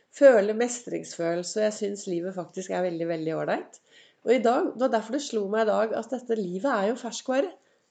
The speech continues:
Alt er jo ferskvare. Det skjer her og nå. Du kan, det er liksom ikke sånn som på T V, at du kan, ja, kan jeg få en reprise? Du får ikke det.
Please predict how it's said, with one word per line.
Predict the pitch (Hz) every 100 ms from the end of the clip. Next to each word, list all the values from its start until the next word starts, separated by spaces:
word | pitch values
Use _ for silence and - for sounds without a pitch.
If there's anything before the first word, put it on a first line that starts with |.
| -
Alt | 269 311 311
er | 285
jo | 302
ferskvare. | 302 - 339 381 - _ _ _ _ -
Det | 294
skjer | - 311 285
her | 285 311 339
og | 330
nå. | 403 254 - _ _ _ _ _ 277
Du | 277
kan, | 269 233
det |
er | 320
liksom | - 247
ikke | 247 277
sånn | 233
som | 220 254
på | 277
T | 339
V, | 208 170 202
at |
du | 240 226
kan, | 254 262 - - _ 277
ja, | 294
kan | 311
jeg | 330
få | 294 277
en | 277
reprise? | 320 311 359 294 - - 427 - - _
Du | 311 -
får | 359
ikke | 427
det. | 508